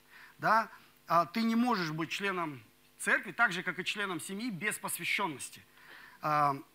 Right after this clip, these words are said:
эта штука добровольная, никто никого не заставляет никуда, никто никем не манипулирует, но тут все по-серьезному, тут все по-взрослому, да? То есть, если ты человек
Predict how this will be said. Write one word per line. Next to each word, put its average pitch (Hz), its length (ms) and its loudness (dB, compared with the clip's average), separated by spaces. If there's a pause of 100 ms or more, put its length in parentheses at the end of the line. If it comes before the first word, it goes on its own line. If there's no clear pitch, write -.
эта 190 200 2
штука 196 280 -2
добровольная, 190 800 2
никто 196 400 -4
никого 185 420 -2
не 165 100 -2
заставляет 175 680 2
никуда, 185 580 2 (200)
никто 180 340 0
никем 180 320 -2
не 170 80 0
манипулирует, 214 720 4 (300)
но 185 140 2
тут 294 300 -4
все 262 160 0
по-серьезному, 214 680 -2
тут 247 160 -8
все 233 140 -2
по-взрослому, 190 640 -2
да? 202 180 2
То - 100 -6
есть, 180 120 -6
если 202 200 -6
ты 233 160 -6
человек 226 520 0